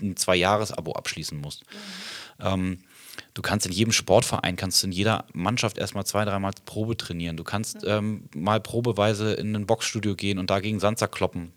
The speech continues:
Speaker 2: Ja.
Speaker 1: Also du kannst dich ausprobieren und irgendwo, irgendwas wird dir Spaß machen oder t-,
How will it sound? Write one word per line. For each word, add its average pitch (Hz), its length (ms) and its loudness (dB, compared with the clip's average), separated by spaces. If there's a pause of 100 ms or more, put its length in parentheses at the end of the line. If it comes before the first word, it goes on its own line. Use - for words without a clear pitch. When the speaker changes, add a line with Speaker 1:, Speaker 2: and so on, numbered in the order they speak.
Speaker 2:
Ja. 220 200 -8 (480)
Speaker 1:
Also 95 120 -2
du 98 80 -2
kannst 104 360 2
dich - 200 -2
ausprobieren 110 840 2 (600)
und 107 340 -2 (460)
irgendwo, 165 720 6
irgendwas 143 600 2
wird 127 100 0
dir 127 80 2
Spaß 139 380 0
machen 92 260 -2
oder 120 300 2
t-, - 80 -6